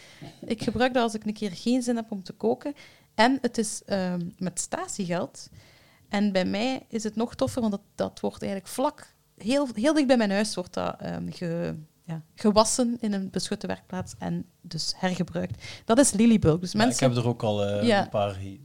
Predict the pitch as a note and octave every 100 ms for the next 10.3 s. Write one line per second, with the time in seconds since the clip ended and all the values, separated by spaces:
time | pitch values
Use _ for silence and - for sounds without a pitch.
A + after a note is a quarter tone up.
0 | - - G#3 G3 - - C#4 - C4+ -
1 | E4 C#4 G#3+ B3 B3+ A3+ A#3 B3 - B3+
2 | B3+ A#3+ A3+ A3+ A3+ G#3 G3+ G3 - _
3 | G3+ A#3 A2 G2+ G2+ G2+ - - E4+ -
4 | - - - - _ A#3+ A#3 A#3+ A#3+ -
5 | A#3+ B3 A3+ A#3 - C4 D#4 D#4 D#4 -
6 | D4+ C#4+ B3+ B3 G#3+ A3+ G#3+ G#3+ - G#3
7 | F#3+ - F3+ F#3+ G3 G3+ F#3+ F3+ F3 G#3
8 | - G#3 A3 G#3+ - C#4 A#3+ B3+ - G3+
9 | F3+ E3+ - A3 A#3 F3+ F#3 - A3+ -
10 | - G#3 G#3